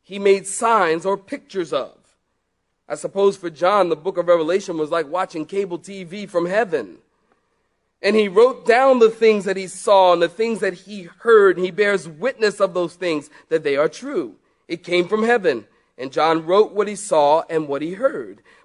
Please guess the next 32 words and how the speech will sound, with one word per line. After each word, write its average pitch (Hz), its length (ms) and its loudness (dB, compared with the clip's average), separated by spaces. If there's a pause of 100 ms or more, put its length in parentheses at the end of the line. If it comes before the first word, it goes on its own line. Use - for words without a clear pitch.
But 220 140 2
notice 269 380 2
in 214 120 -4
verse 175 320 -4
three, 156 460 -6 (360)
notice 254 420 0
this. 127 360 -10 (220)
This 269 220 -8
is 262 100 -12
the 214 140 -2
only 294 260 2
book 226 240 -2
in 185 100 -4
the 156 80 0
Bible, 127 400 -6
just 226 200 -16
as 226 100 -10
a 139 200 -2 (200)
side 143 400 -6
note, 113 220 -10 (500)
this 226 220 -2
is 220 140 -10
the 185 120 -2
only 285 320 2
book 226 280 0
in 185 80 -4
the 165 80 -4
Bible 139 720 -4 (360)
that 175 240 0
promises 185 840 -4
a 156 100 -6
blessing 143 920 -8